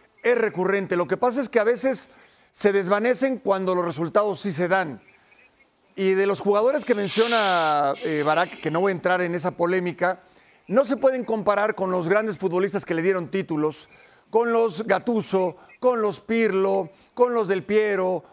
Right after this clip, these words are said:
con los Totti. No hay manera de compararlos, ni en defensa, ni en portería, ni en la delantera. Tenías a Vieri, tenías a Luca Toni, tenías, hoy no tienes. Es eso.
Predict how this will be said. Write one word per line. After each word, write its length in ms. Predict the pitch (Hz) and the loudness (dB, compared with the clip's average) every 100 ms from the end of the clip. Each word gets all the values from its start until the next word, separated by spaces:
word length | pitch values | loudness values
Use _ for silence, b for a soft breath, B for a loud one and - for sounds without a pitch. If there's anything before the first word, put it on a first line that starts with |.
| _ | _
con 200 | 247 247 | 0 2
los 180 | 226 - | 0 2
Totti. 580 | 233 233 233 214 208 - _ _ | 2 2 -2 -4 -4 -8 _ _
No 340 | 208 214 254 | -2 0 2
hay 120 | 269 | 2
manera 360 | 247 208 233 233 | 2 0 2 0
de 80 | 175 | 0
compararlos, 720 | 160 147 151 147 131 - - b b - | -4 -2 -2 -2 -4 -12 -18 b b -10
ni 260 | 165 185 | -4 -2
en 140 | 196 196 | 0 0
defensa, 760 | 196 - 269 262 - 247 254 B B | 0 2 0 -2 0 0 0 B B
ni 200 | - 233 | -4 2
en 140 | 285 269 | 2 2
portería, 800 | 220 208 208 214 254 233 233 175 B B - | 0 0 0 0 2 2 2 -6 B B -6
ni 180 | 190 247 | 0 2
en 120 | 247 | 2
la 100 | 220 | 2
delantera. 580 | 190 165 151 156 120 - B B B _ | 0 -2 -2 -4 -6 -12 B B B _
Tenías 380 | 196 220 226 | -2 2 2
a 80 | 185 | 2
Vieri, 560 | 196 269 262 247 240 208 B B - | 4 2 2 0 -2 -6 B B -4
tenías 520 | 190 220 220 214 - | 0 2 2 2 0
a 60 | 190 | 0
Luca 240 | 214 190 | 2 2
Toni, 580 | - 269 262 240 233 202 B B | 4 2 2 0 -2 -4 B B
tenías, 360 | - 196 233 226 - | -4 2 2 0 0
hoy 120 | 247 | 2
no 140 | 254 | 2
tienes. 500 | 254 285 185 - - b b b _ | 0 0 -2 -4 -12 b b b _
Es 180 | 233 - | -2 2
eso. 340 | - 214 135 | 0 0 -4